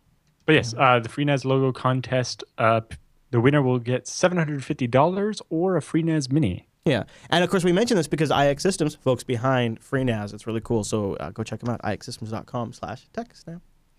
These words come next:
Speaker 2: Okay, Alan, let's shift gears and go into this guide you found for,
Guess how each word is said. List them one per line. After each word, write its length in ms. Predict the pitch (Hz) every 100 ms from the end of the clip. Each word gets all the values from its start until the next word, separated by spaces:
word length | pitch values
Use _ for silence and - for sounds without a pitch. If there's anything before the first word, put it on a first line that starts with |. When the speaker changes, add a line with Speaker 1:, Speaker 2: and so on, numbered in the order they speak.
| _ _ _ -
Speaker 2:
Okay, 400 | - 156 - 175
Alan, 320 | 139 131 147 -
let's 280 | 123 151 214
shift 280 | - 170 -
gears 400 | 160 160 117 113
and 220 | 139 139
go 160 | 175 170
into 200 | 180 175
this 280 | 151 - -
guide 280 | 151 180 240
you 80 | 147
found 360 | - 110 113 117
for, 200 | 131